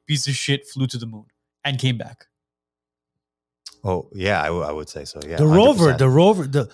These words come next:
Speaker 2: And I
Speaker 3: so the
Speaker 2: say
Speaker 3: m-
Speaker 2: so for a few reasons. I mean, it, 'cause we had the, the biggest, biggest, m-, most powerful machine in, like, history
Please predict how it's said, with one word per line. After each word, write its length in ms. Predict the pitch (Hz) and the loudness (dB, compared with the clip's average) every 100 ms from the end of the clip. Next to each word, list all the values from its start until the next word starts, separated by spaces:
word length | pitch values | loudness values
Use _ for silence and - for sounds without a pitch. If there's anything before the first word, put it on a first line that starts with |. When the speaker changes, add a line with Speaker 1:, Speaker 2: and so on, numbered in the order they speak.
| - | -2
Speaker 2:
And 100 | 117 | 2
I 80 | 120 | 2
Speaker 3:
so 60 | |
the 40 | 151 | 4
Speaker 2:
say 100 | 139 | 4
Speaker 3:
m- 60 | |
Speaker 2:
so 140 | 160 135 | 2 0
for 140 | 123 | 0
a 60 | 98 | -2
few 180 | 107 | -2
reasons. 240 | 107 82 80 | -4 -6 -8
I 40 | |
mean, 220 | 85 85 | -10 -8
it, 160 | 82 95 92 - | -8 -8 -8 -8
'cause 280 | 101 95 - - | -8 -8 -14 -12
we 180 | 95 92 | -6 -4
had 180 | 87 | -4
the, 140 | 90 85 - | -4 -8 -10
the 160 | - 82 | -16 -16
biggest, 560 | - - 95 - - - 117 _ _ _ _ - | -6 -4 -4 -6 -8 -14 -16 _ _ _ _ -10
biggest, 560 | 92 90 82 - - - | -6 -6 -6 -10 -16 -20
m-, 240 | 92 92 - _ - | -16 -14 -16 _ -14
most 320 | 95 90 - | -10 -10 -12
powerful 520 | - 101 87 82 95 | -6 -2 -2 -4 -10
machine 720 | 85 80 - 98 82 76 78 80 _ _ _ _ _ _ _ _ | -10 -10 -8 -8 -10 -12 -16 -20 _ _ _ _ _ _ _ _
in, 300 | 85 80 78 _ _ _ | -10 -10 -12 _ _ _
like, 180 | 78 73 | -12 -12
history 760 | - 104 - - - 104 104 | -8 -8 -8 -10 -14 -14 -18